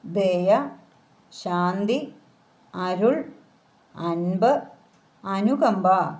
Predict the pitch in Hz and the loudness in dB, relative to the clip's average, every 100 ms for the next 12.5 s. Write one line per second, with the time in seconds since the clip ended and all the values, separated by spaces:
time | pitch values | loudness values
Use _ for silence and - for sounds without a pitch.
0 | - - _ 165 185 - 220 202 202 233 | -18 -20 _ -12 -12 -6 -2 -2 0 0
1 | 285 - _ _ _ - 208 214 214 208 | -2 -8 _ _ _ -4 0 4 4 2
2 | 208 262 339 - - _ _ 208 233 233 | -4 -4 -4 -8 -20 _ _ 0 2 2
3 | 262 294 359 - 196 208 220 269 285 285 | 2 0 0 -4 -4 0 2 2 2 4
4 | 285 277 185 190 180 147 - - _ _ | 6 6 2 -2 -4 -6 -14 -20 _ _
5 | _ - 208 208 226 302 330 208 202 196 | _ -6 0 2 2 2 0 0 0 -2
6 | 175 165 190 196 - 240 240 247 269 285 | -6 -8 -8 -10 -2 0 0 0 0 2
7 | 285 285 180 185 190 196 190 175 - - | 2 2 2 2 2 0 -2 -2 -4 -10
8 | - - 175 175 - 254 175 156 160 156 | -12 -2 0 0 -2 -4 -2 -4 -6 -8
9 | - - - _ _ _ _ _ _ _ | -12 -16 -20 _ _ _ _ _ _ _
10 | _ _ _ _ _ _ _ _ _ _ | _ _ _ _ _ _ _ _ _ _
11 | _ _ _ _ _ _ _ - 285 294 | _ _ _ _ _ _ _ -2 2 4
12 | 294 302 294 - | 2 4 2 2